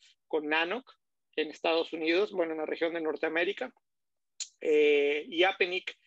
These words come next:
eh, la hacía con Apricot en la primera, eh, parte del año.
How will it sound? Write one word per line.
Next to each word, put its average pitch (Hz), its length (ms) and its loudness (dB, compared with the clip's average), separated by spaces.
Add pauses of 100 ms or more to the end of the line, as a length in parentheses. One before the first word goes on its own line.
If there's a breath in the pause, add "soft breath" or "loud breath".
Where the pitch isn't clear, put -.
(320 soft breath)
eh, 156 200 2
la 151 100 0
hacía 165 260 0
con 165 160 -2
Apricot - 460 -2 (340)
en 151 160 -4
la 147 140 -4
primera, 156 520 0 (400)
eh, 147 200 2
parte 156 320 2
del 143 220 0
año. 143 220 -10